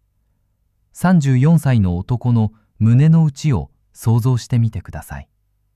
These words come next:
悔しさか、惨めさか、それとも、それでも消えない憧れだったのか。彼は語っていません。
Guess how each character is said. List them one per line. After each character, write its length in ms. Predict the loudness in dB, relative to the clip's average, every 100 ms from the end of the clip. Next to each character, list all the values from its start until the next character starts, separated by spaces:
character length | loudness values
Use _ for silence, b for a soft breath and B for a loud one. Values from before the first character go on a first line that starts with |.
| _ _ _ _ _ _ _ _ _ _
悔 300 | 0 2 2
し 80 | -2
さ 180 | -10 -10
か、 260 | -12 -14 -18 _ _ _ _ -2
惨 300 | 0 2 2
め 120 | 0
さ 160 | -2 -10
か、 220 | -14 -20 _ _ _ _ _ _ _ _ _ _
そ 180 | -4 -2
れ 100 | 0
と 120 | 0
も、 220 | 0 -2 b b b
そ 200 | -2 0
れ 100 | 2
で 120 | 2
も 160 | 2 0
消 280 | -2 2
え 60 | 4
な 140 | 4
い 160 | 2 -2 _ _
憧 420 | -12 -8 -2 2 2
れ 120 | 0
だ 100 | -2
っ 60 | -6
た 120 | -12
の 100 | -14
か。 240 | -18 -20 _ _ _ _ _ _ _ _ _ _ _
彼 220 | 2 2
は 140 | 0
語 240 | -4 -8 -8
っ 60 |
て 160 | -6 -6
い 100 | -6
ま 100 | -8
せ 160 | -10
ん。 120 | -14